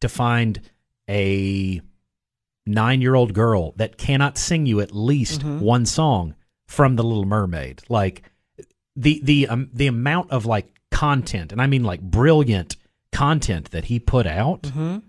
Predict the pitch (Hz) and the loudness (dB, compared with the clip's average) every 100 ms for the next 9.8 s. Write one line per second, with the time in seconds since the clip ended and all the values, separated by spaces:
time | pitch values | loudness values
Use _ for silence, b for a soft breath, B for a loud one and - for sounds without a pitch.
0 | 120 - 143 127 - 143 120 113 240 165 | -2 0 -2 -2 -4 0 0 4 4 4
1 | 131 101 - - 185 - 95 80 71 _ | 2 0 -2 -2 -2 -2 -6 -6 -10 _
2 | _ _ _ _ 135 127 113 101 - - | _ _ _ _ -2 0 0 -2 -4 -8
3 | _ _ - 143 135 127 113 127 113 165 | _ _ 0 2 4 4 4 2 2 0
4 | 165 139 - 175 190 151 156 160 143 131 | 2 0 0 0 2 2 2 2 2 -2
5 | - 117 110 101 - _ _ _ _ _ | -2 0 0 -2 -8 _ _ _ _ _
6 | - 151 - - 139 131 131 117 107 - | -4 -2 0 2 4 4 2 0 -4 -6
7 | - 156 147 113 123 117 117 123 101 92 | -4 0 0 2 2 2 0 -2 -2 -2
8 | 85 87 127 123 - - 104 87 80 - | -6 -2 2 2 2 0 0 -2 -6 -6
9 | 101 104 104 117 92 95 135 107 | -4 -4 -2 -4 -4 -2 0 -2